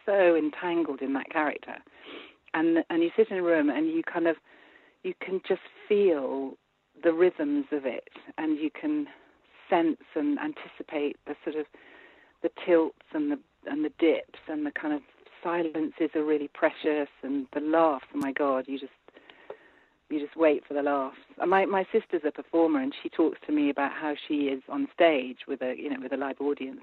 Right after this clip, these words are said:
and it's, it sort of feels like that, really. It feels like you're just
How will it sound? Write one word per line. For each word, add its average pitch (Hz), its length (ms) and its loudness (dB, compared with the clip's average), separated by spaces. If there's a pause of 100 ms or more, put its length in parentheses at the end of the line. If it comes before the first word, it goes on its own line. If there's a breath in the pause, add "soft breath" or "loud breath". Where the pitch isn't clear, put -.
and 139 100 0
it's, - 120 -8 (120)
it 185 160 -4 (100)
sort 240 120 -4
of 247 80 -4 (100)
feels 185 280 4
like 185 200 0
that, 240 220 2
really. 139 380 -8 (920 loud breath)
It - 200 -10
feels 196 260 0
like 160 300 4
you're 165 180 4
just 160 200 0